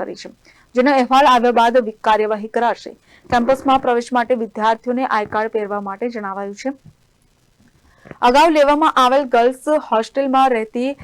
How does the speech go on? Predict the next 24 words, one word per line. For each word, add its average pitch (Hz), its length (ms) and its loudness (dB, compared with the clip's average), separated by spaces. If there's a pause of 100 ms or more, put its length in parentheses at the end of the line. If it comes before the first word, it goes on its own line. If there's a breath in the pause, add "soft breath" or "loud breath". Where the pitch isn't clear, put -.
(340 loud breath)
એસ 262 180 0
સી 330 100 2 (140)
એસ 254 100 -4
ટી 285 220 -6
વિદ્યાર્થિનીઓને 240 880 -4 (100)
હોસ્ટેલ 226 420 -2
ફી 233 220 -8
પરત 214 320 -4
કરવામાં 214 400 -4
આવશે. - 240 -14 (340)
સૌરાષ્ટ્ર 240 480 2
યુનિવર્સિટીની 233 800 -2
સ્થાપના 233 400 0 (120)
અગાઉથી 214 380 -2 (100)
રહેલ 220 340 -6
માર્ગો 202 400 -2
બંધ 214 320 -6
કરવા 233 260 0 (160)
અંગે 254 180 -6 (440 loud breath)
કલેક્ટર 339 400 0
કચેરીનું 285 480 -2
માર્ગદર્શન 233 560 -4
મેળવવામાં 220 480 -4
આવશે. - 200 -20